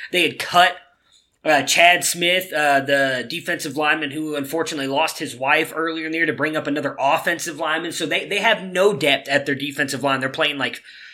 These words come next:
uh, I think they're most of the time running a three four, and they've got, like, four defensive linemen. So they've got one guy that's subbing in and out.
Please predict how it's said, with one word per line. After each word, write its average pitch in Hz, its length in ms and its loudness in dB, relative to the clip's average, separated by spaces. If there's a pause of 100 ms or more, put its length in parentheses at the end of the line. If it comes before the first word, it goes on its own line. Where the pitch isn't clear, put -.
(160)
uh, 135 440 10
I 131 80 0
think 143 240 -4
they're 160 300 2
most 202 240 4
of 196 40 -8
the 190 80 -8
time 175 320 4
running 170 300 2
a 143 100 0
three 156 320 0
four, 170 300 2
and 151 80 2
they've 143 120 2
got, 151 180 2
like, 139 120 0
four 175 320 0
defensive 139 480 -6
linemen. 131 240 0
So 160 140 -2
they've 135 100 -4
got 160 220 0
one 190 240 2
guy 156 240 6
that's 120 200 -2
subbing 147 380 2
in 143 100 -2
and 131 120 -4
out. 139 320 2